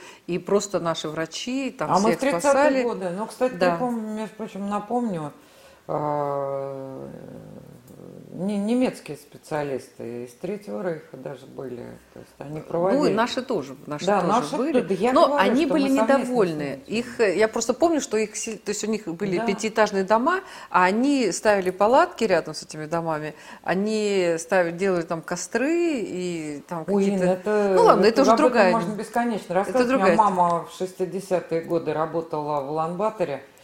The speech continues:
Speaker 2: Вот, и действительно давали квартиры, они выбивали стекла и ставили юрту вот там, э, в этом самом,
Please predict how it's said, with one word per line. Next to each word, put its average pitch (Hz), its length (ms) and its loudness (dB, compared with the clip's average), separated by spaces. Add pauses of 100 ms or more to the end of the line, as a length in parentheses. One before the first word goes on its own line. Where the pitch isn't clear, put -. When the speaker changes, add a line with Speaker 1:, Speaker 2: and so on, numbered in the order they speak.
(400)
Speaker 2:
Вот, 156 360 -4
и 160 280 -4
действительно 180 560 -2
давали 160 380 2
квартиры, 165 640 -2
они 156 420 -4
выбивали 160 580 0
стекла 185 500 -6
и 139 40 -6
ставили 160 560 -2
юрту 117 460 -6
вот 107 140 -12
там, 101 280 -8
э, 104 560 -12
в 107 40 -10
этом - 280 -14
самом, 98 580 -14